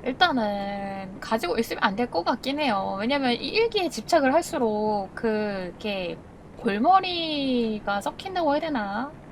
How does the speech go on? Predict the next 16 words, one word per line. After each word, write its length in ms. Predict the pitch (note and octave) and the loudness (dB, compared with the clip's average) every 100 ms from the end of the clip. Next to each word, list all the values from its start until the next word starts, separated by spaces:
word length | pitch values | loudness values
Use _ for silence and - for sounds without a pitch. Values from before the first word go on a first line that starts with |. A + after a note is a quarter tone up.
| - - - - - - - - - | -18 -18 -18 -16 -16 -16 -16 -16 -10
어, 480 | G3 G3+ G3 F#3 F3+ - | -4 -2 -2 -4 -8 -2
버리는 360 | A3+ C4+ F#4 | 2 2 2
게 100 | F#4+ | 2
맞는 320 | G#3+ F#3+ D#4 | 4 4 2
것 120 | F4 D#4 | 2 4
같아, 320 | F3 - G#3+ | 2 2 0
아무리 240 | G#3 C#4+ | 0 -4
봐도. 460 | B3+ G#3+ F3+ F#3 A#3+ - - - - - - - | -2 -4 -4 -8 -8 -10 -18 -16 -16 -16 -18 -4
이 220 | A#3 A#3+ | 2 4
일기장을 1160 | B3+ G4+ - G4+ F#4+ F#4 F4 D4+ C4 A3 G#3 G3+ - - - C#4 | 4 0 0 2 2 -4 -4 0 0 0 -2 -8 -12 -14 -4 -2
쓸수록 760 | C4+ A4 G#4 A4 E4+ F#4 B3 E3+ | -2 -2 0 0 2 4 4 2
이게 200 | A#3 C4 | 0 0
자기 400 | - - B3+ E4+ | 0 4 4 4
혼자만의 640 | - A#4+ B4+ C5+ A#4+ G#4 F#4 | 2 2 2 4 6 6 4
생각이 440 | G#4+ A4 G#4 F4 | 0 4 4 4
빠지잖아요. 880 | C#4+ C4 C4 B3 A#3 F#3 F3+ F#3 F3+ | 4 4 4 2 2 -2 -4 -6 -8